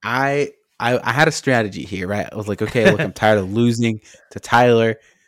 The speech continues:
Speaker 1: so I'm gonna pick a player that if he doesn't have a good week, while I lose in the start of the week competition,
Speaker 2: <laughs>
Speaker 1: Tyler loses in something more important."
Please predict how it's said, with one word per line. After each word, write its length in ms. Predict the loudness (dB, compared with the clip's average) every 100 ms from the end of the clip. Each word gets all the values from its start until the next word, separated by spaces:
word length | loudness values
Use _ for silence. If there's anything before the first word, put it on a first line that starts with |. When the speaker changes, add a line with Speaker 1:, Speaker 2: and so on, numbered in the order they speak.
| _
Speaker 1:
so 140 | -6
I'm 100 | -4
gonna 160 | -4 -6
pick 460 | -8 -4 -4 -4 _ _ _ -16
a 100 | -14
player 540 | -2 2 6 4 2 _ _ _
that 200 | -6 -4
if 120 | -4
he 140 | -6 -8
doesn't 360 | 2 4 4
have 220 | 0 0 2
a 40 |
good 180 | 0 0
week, 320 | 0 -2 _ _ _ -4 2
while 220 | 2 4
I 80 | 2 0
lose 300 | 2 2 0
in 160 | -2
the 80 | -4
start 260 | 0 0 2
of 60 |
the 80 | 0
week 220 | 0 0
competition, 720 | 2 0 0 -2 -4 -2 -8 -8
Speaker 2:
<laughs> 40 | -10
Speaker 1:
Tyler 480 | -4 0 0 0
loses 420 | -2 -4 -4 -6 -6
in 140 | -8
something 380 | -4 -4 -4 -6
more 160 | -4 -6
important." 540 | -2 0 2 0